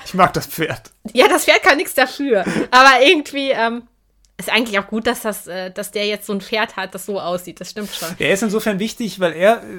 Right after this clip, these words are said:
Speaker 1: ist ja vom König beauftragt, dem Prinzen Unterricht zu geben. Und der Prinz ist halt noch ein Kind. Das muss man ja ganz ehrlich
Speaker 2: Ja.
Speaker 1: sagen. Er benimmt sich wie ein kleiner Junge.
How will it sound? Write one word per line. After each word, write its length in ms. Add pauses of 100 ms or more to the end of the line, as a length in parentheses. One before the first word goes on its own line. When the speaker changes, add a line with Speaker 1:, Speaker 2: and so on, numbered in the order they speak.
Speaker 1:
ist 200
ja 300
vom 160
König 220
beauftragt, 480
dem 120
Prinzen 360
Unterricht 520
zu 120
geben. 240
Und 80
der 80
Prinz 260
ist 140
halt 140
noch 140
ein 120
Kind. 400
Das 120
muss 140
man 60
ja 60
ganz 160
ehrlich 160
Speaker 2:
Ja. 60
Speaker 1:
sagen. 180
Er 40
benimmt 220
sich 160
wie 60
ein 40
kleiner 260
Junge. 340